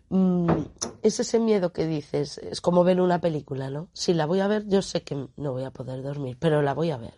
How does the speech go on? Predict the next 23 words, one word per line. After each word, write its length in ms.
Pues 180
voy 160
a 40
escuchar 480
esto 280
porque, 280
aunque 320
sé 200
que 100
no 160
voy 180
a 100
dormir, 460
lo 140
voy 180
a 40
escuchar. 400
Tienes 300
esa 260
dualidad 500
dentro 520
de 120
ti, 360